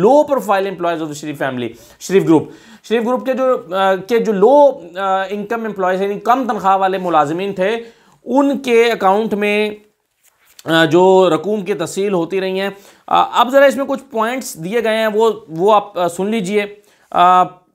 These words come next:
वो कहते हैं कि शुगर इंक्वायरी के दौरान पता चला कि मरकजी मुलजिम प्रिंसिपल एक्यूज्ड ने अपनी कंपनी के चौदह कम तनख्वाह वाले मुलाजमीन के नाम पर बैंक अकाउंट खोले और चलाए।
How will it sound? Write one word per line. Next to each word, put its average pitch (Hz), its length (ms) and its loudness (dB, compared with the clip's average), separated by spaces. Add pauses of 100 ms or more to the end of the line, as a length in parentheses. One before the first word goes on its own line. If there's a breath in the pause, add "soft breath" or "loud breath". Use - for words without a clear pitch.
(100)
वो 202 120 -10
कहते 269 280 -2
हैं 294 160 -4
कि 302 60 -4
शुगर 247 420 2
इंक्वायरी 226 480 -2
के 247 120 -6
दौरान 190 300 -2
पता 226 220 -2
चला 196 280 2
कि 240 120 -4
मरकजी 214 460 2
मुलजिम 180 380 0
प्रिंसिपल 240 560 -2
एक्यूज्ड 175 520 -4
ने 156 200 -2
अपनी 190 260 -6
कंपनी 208 340 -4
के 254 140 -2
चौदह 214 640 2 (380 loud breath)
कम 254 220 2
तनख्वाह 208 440 0
वाले 190 200 2
मुलाजमीन 170 440 -2
के 170 80 -8
नाम 156 220 -2
पर 175 180 0
बैंक 151 300 -2
अकाउंट 147 280 -4
खोले 196 360 2
और 147 340 2
चलाए। 139 360 0